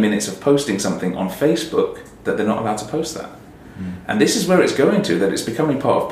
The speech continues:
Speaker 1: policy,
Speaker 2: Mm.
Speaker 1: because companies' online reputation is so valuable, I can't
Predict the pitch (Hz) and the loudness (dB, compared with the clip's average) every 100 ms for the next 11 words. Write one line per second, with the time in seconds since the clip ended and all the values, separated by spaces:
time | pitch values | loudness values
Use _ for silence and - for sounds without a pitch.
0 | 147 175 - - - - - - 107 95 | 0 0 0 -4 -10 -16 -20 -16 -14 -10
1 | - 127 - - - - - - - 185 | 0 2 0 -4 -14 -18 -20 -14 2 2
2 | 180 139 104 101 98 95 95 87 - 82 | 4 2 2 2 0 2 2 0 -2 -4
3 | 82 76 - 82 - 98 95 92 98 95 | -4 -2 -2 -2 2 4 4 2 0 0
4 | 90 - 73 - - - - - 120 - | -2 -2 -2 -2 -6 -16 -20 -6 -6 -4
5 | 147 - | -4 -4